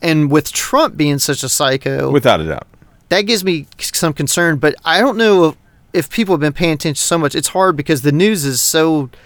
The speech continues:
Speaker 1: inundated with Trump tweets and nonsense that I don't think people notice some of
Speaker 2: You're
Speaker 1: the other
Speaker 2: gonna talk
Speaker 1: bullshit
Speaker 2: about
Speaker 1: going
Speaker 2: Iran?
Speaker 1: on. Iran, dude. They've been laying
Speaker 2: Yep.
Speaker 1: groundwork with the things they've been saying.
Speaker 2: Yep.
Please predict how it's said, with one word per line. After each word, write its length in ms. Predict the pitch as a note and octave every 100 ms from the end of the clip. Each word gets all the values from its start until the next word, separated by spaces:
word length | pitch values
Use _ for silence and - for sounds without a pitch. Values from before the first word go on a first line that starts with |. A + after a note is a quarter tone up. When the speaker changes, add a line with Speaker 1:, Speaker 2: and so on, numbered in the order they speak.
| _ _
Speaker 1:
inundated 640 | - F3+ E3+ D3 D3+ D3 C3+
with 160 | C3 C3+ _ -
Trump 340 | - F3+ -
tweets 500 | - - D#3+ F3+ -
and 240 | D3+ C#3+ B2 -
nonsense 720 | D3 F#3+ C#4+ - C#3 C3+ -
that 120 | C#3 C#3
I 40 |
don't 120 | G3+
think 180 | A3 F3
people 400 | G3 E3 D3+ C3+ D#3+
notice 320 | D#3 D#3+ C#3+
some 140 | E3+
of 40 | F#2+
Speaker 2:
You're 100 | F#2
Speaker 1:
the 60 |
other 80 | F#2
Speaker 2:
gonna 180 | F2 G2+
talk 80 | F#2
Speaker 1:
bullshit 20 |
Speaker 2:
about 100 | F#2
Speaker 1:
going 100 | F#2
Speaker 2:
Iran? 380 | F#2 G2 G2+ A2 - _ _ -
Speaker 1:
on. 120 | D3+ C3
Iran, 420 | C#3+ D#3 E3+ C#3+
dude. 460 | B2+ C3+ C#3 D3 C#3+ - - - -
They've 260 | D#3+ B3+ B3+
been 280 | E4 D#4+ C#4
laying 260 | A3 G#3
Speaker 2:
Yep. 120 | F#3+ C3+
Speaker 1:
groundwork 760 | D3 E3 F3 D#3 C#3+ C#3+ C#3
with 100 | D3+
the 80 | D3+
things 300 | C#3+ F3+ F3
they've 80 | F3
been 100 | D#3
saying. 260 | - E3+
Speaker 2:
Yep. 260 | F3+ C#3